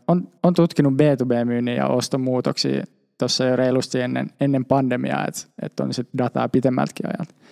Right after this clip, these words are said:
Ja tää viimeisin julkaisu oli, oli kaksituhattakaksikymmentäyksi joulukuuta, että aika kuranttia tavaraa. Ja siinä huomattiin just, että o-, ostajien, B two B-ostajien puolella, niin siirtymä digitaalisiin kanaviin on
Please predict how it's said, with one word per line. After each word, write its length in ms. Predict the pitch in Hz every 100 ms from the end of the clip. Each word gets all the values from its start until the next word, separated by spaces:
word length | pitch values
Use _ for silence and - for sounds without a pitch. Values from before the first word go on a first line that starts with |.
| - - - _
Ja 80 | 127
tää 160 | 139
viimeisin 340 | 139 151 143 131
julkaisu 420 | 135 131 127 127
oli, 180 | 120 120 - 135
oli 180 | 131
kaksituhattakaksikymmentäyksi 920 | 123 123 - 123 127 120 - 127 - 127
joulukuuta, 600 | 120 123 - - 147 -
että 140 | -
aika 140 | - 131
kuranttia 580 | 139 135 127 - 143 - - - _ _
tavaraa. 360 | 127 127 147 151 - _ _ - - - _ _ _ _ _ _ -
Ja 260 | 135 127 -
siinä 300 | - 165 170
huomattiin 520 | 160 175 143 143 135 127
just, 180 | 117
että 200 | 131 - - _ _ _ _ -
o-, 120 | 269 -
ostajien, 540 | 214 208 - 135 131
B 40 | 143 208
two 100 | 202
B-ostajien 680 | 151 147 151 160 - 127 120
puolella, 440 | 120 120 120 120 123
niin 320 | 120 127 - _
siirtymä 600 | - 175 185 156 135 127
digitaalisiin 840 | 143 151 147 123 120 127 - - -
kanaviin 520 | - - 135 67 -
on 200 | -